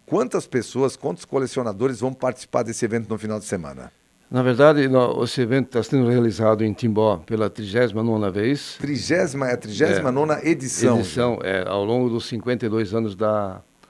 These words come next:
Speaker 2: da
Speaker 1: Ah.
Speaker 2: existência da finuti. E nós estamos inseridos no calendário nacional, onde existe o Congresso Brasileiro de Numismática, que faz o calendário anual. E Timbó está inserido já desde os últimos vinte anos, está incluído,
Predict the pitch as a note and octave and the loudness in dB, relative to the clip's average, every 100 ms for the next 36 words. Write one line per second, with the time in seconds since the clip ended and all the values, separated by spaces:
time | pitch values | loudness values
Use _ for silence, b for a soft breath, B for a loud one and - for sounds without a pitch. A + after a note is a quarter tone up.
0 | b - G2 F#2 G#2 G2 G2 - B2 - | b -10 -6 -4 -4 -6 -8 -4 -6 -4
1 | G2+ G#2+ A#2+ G2+ E2 - B B B B | -6 -2 0 -2 -4 -10 B B B B
2 | B2 B2 B2 C3 C#3 A#2+ - D3 C3 C#3+ | -2 2 4 4 2 0 -2 -2 0 -4
3 | C#3 C#3 C3 C3 C3 A#2+ B2+ B2 A#2+ C3 | -2 0 0 0 0 0 0 0 -2 -4
4 | - A2+ G#2+ B2+ C3+ - B B B A2+ | -4 -2 2 2 2 -6 B B B -2
5 | B2 A#2+ A#2 A#2+ C3+ - B2 A2+ A2 A2 | 0 2 2 2 2 2 0 0 0 0
6 | A2 C3 - A#2 A#2+ G#2 A2+ B2 G#2+ A#2 | 4 2 2 -2 0 2 2 2 2 2
7 | A#2+ A#2 F#2+ B2 B2+ - - C3 C3+ A#2 | 2 0 0 -2 -2 -8 -4 0 0 -2
8 | B B B - - C#3+ B2+ B2 C3 A#2+ | B B B -6 4 4 4 -2 0 4
9 | C3 C3+ C#3 C#3+ C#3 C3+ A#2 - _ - | 4 4 4 4 6 6 4 -2 _ -14
10 | G#2+ - B2 A#2+ C#3+ C3+ C#3+ C3 - A#2+ | -12 -4 -2 0 0 0 -2 -4 -2 -2
11 | B2+ A2+ B2 A#2 G#2+ A#2 C3+ G#2+ A2+ A2 | -2 0 2 2 2 2 0 0 -2 -2
12 | G#2+ F#2 G2+ F#2 F2 G#2+ C#3 - A#2 F#2+ | -4 -6 -6 -8 -6 -2 -2 0 -2 -2
13 | - A2 D3 C#3+ A#2 B2+ B2 - B2+ B2+ | -4 2 2 2 2 2 0 0 -2 0
14 | A#2 A#2+ B2 B2 | 0 2 2 0